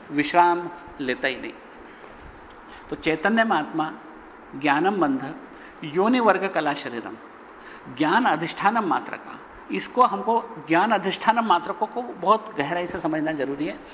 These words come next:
कि जो कुछ भी है संसार में, जो कुछ हमारे कान, नाक, आंख में पड़ता है, जो चमड़ी पे भिन्नता का ज्ञान लगता है, वो सचमुच में वो भिन्नता का ज्ञान शिव शक्ति का मनोरंजन है।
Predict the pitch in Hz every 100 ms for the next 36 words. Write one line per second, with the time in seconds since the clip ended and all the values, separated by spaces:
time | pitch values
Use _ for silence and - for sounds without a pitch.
0 | - - - - 226 185 208 208 302 262
1 | 294 247 277 196 185 196 190 202 190 185
2 | 240 220 202 202 202 175 180 175 170 175
3 | 156 156 - 175 131 127 165 151 127 127
4 | 135 139 131 151 147 135 139 131 143 143
5 | 143 147 127 127 123 - 131 110 - -
6 | - - - 220 294 302 185 - 240 247
7 | 262 262 240 175 175 175 175 175 151 135
8 | 143 151 156 151 135 - 139 160 190 -
9 | - - - - - - - - - -
10 | - - - 131 131 127 117 - -